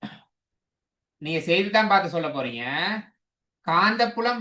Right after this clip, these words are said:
வடமுனைவுல இருந்து தென்முனைவு தானே? சொல்லுங்க, இந்த திசையில எந்த விரலை வைக்க போறீங்க? இந்த நான் இப்ப சிவப்பு கலர்ல போட்டிருக்கேனே, அந்த திசையில எந்த விரலை வைக்க போறீங்க?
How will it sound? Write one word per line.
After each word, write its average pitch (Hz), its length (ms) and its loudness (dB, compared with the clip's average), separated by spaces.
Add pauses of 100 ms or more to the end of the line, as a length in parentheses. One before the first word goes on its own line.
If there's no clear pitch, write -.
வடமுனைவுல 214 680 0
இருந்து 214 260 -4
தென்முனைவு 214 500 -2
தானே? 196 180 0 (1200)
சொல்லுங்க, 208 300 4
இந்த 214 120 4 (100)
திசையில 226 340 6
எந்த 208 220 0
விரலை 202 260 6
வைக்க 175 160 0
போறீங்க? 143 300 0
இந்த 151 140 -2
நான் 156 120 2
இப்ப 151 180 -4
சிவப்பு 185 300 0
கலர்ல 185 260 4
போட்டிருக்கேனே, 180 440 -2
அந்த 170 120 -4 (100)
திசையில 180 340 0
எந்த 175 200 -2
விரலை 175 280 0
வைக்க 151 180 0 (100)
போறீங்க? 113 260 -6